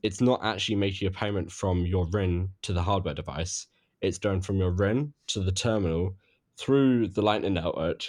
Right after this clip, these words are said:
into your node, into the runtime, back to your signer, and then back to the runtime to make the payment. Um, which means if someone comes round to your house, unplugs your signer, steals it, and then tries to blackmail you,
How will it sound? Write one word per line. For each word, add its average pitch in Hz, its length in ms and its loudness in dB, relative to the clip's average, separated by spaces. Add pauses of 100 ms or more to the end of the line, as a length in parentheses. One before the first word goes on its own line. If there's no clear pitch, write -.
into 139 300 2
your 117 200 6
node, 90 400 2 (100)
into 120 220 0
the 101 120 0
runtime, 95 580 0 (300)
back 120 200 2
to 139 120 -2
your 113 140 2
signer, 98 460 0
and 95 120 0
then 92 80 0
back 95 140 -2
to 101 100 -6
the 95 80 0
runtime 87 420 0
to 90 80 -6
make 87 160 -2
the 82 80 -14
payment. 82 340 -4 (420)
Um, 87 360 0 (440)
which 110 200 0
means 110 480 4
if 120 180 0
someone 113 520 2
comes 110 240 0
round 107 160 0
to 104 80 -4
your 90 80 0
house, 104 460 -2 (180)
unplugs 113 460 0
your 98 120 0
signer, 98 480 0 (200)
steals 127 520 2
it, 104 180 2
and 101 140 0
then 101 80 2
tries 101 220 -2
to 95 80 -6
blackmail 87 580 -2
you, 85 280 -2